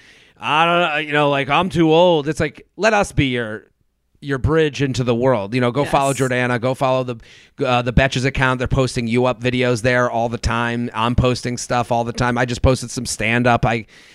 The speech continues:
Speaker 1: I've been putting up crowd work on TikTok and Instagram to show people that, like, I do stand up. I, like, I think, like, sometimes that gets lost in things.
Speaker 2: I love the stand up TikTok things 'cause they're always short enough that I'm like,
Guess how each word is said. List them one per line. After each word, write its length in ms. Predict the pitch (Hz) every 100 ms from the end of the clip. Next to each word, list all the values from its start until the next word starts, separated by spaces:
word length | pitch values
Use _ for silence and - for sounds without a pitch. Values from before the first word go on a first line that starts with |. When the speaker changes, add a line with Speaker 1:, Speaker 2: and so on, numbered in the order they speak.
| -
Speaker 1:
I've 140 | - 143
been 120 | 170
putting 280 | 185 233 208
up 180 | 170
crowd 460 | - - 160 175 165
work 480 | 123 104 90 - - _ _ _ _ _ _ -
on 340 | 131 123 117
TikTok 500 | - 139 - 127 120
and 100 | 117
Instagram 500 | 123 - 127 113 110
to 60 | 110
show 220 | - 131
people 320 | - 139 131
that, 160 | 123 120
like, 140 | 117
I 100 | 113
do 280 | 107 113 123
stand 380 | 120 - 110 123
up. 120 | 135
I, 120 | 120
like, 180 | 120 117
I 100 | 117
think, 240 | 113 131 120
like, 180 | 120
sometimes 540 | - 131 123 117 117 107
that 140 | 117
gets 320 | - 117 - _ _ _
lost 420 | 107 117 120 -
in 140 | 147 143
things. 480 | 151 156 170 175 -
Speaker 2:
I 300 | 196 226 262
love 680 | 240 202 208 226 220 190 165
the 360 | 185 170 160 143
stand 380 | - 170 156
up 140 | 147 135
TikTok 440 | 165 139 160 143
things 240 | - 143 -
'cause 180 | 185
they're 140 | 185 -
always 240 | 196 208 220
short 360 | - 208 202
enough 500 | 196 170 151 160 -
that 140 | 180 160
I'm 200 | 160 160
like, 420 | 156 151 143